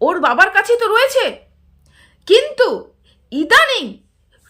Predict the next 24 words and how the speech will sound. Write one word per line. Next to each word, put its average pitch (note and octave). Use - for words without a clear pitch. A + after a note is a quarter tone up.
মা-, G3+
হা-, -
চোখের F4+
সামনে A#4+
যখন B4
সব A#4
কিছু A#4+
পরিষ্কার A#4+
হয়ে B4
গেছে, F#4+
খোকা A4+
বাবু F#4+
এবং F#4+
ঝিমি F#4+
সাহার A4+
সম্পর্ক G#4
যখন F#4
পুরো G4
পরিষ্কার A4+
হয়ে A4+
গেছে, G#4
মেয়েটা G4+
দেখতে G#4+
পাচ্ছে A4+